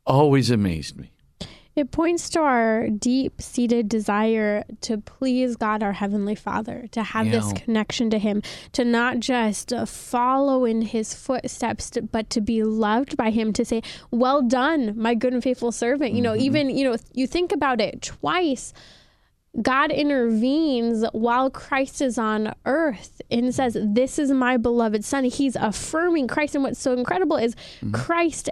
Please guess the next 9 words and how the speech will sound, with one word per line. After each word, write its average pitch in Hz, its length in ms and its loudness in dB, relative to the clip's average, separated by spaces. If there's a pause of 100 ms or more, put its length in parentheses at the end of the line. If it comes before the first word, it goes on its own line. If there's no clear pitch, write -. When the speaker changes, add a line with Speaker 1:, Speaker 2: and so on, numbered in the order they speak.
Speaker 2:
in 269 220 2
his 240 480 0
humanity 247 600 2
didn't, 262 400 -2 (220)
needed 262 560 0
that 226 160 -2
information. 214 560 -4
In 214 180 0
his 226 260 0